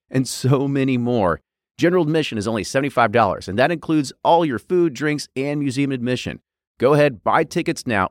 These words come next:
at K D F dot org for Bourbonville. If you're anything like me,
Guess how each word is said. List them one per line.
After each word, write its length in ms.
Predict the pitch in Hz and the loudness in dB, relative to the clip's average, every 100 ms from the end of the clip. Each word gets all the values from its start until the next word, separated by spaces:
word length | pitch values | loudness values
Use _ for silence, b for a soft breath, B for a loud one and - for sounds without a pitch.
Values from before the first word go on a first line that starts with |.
| - | -2
at 200 | - _ | -4 _
K 280 | - 165 | -2 -2
D 240 | 160 160 - | 0 -6 0
F 260 | 127 143 - | 0 0 -2
dot 300 | 87 117 131 - | -2 0 0 -2
org 340 | 127 139 165 160 | -2 0 0 -4
for 160 | - 151 | -6 -6
Bourbonville. 800 | - 107 98 90 73 62 50 - _ _ _ _ _ _ _ _ _ _ _ - | -4 -2 0 -2 -4 -6 -8 -14 _ _ _ _ _ _ _ _ _ _ _ 0
If 180 | 123 | 0
you're 220 | 131 160 - | 2 0 0
anything 500 | 110 110 117 - 113 | -2 0 0 0 0
like 260 | 113 104 107 | 2 0 0
me, 300 | 107 110 107 | 2 2 0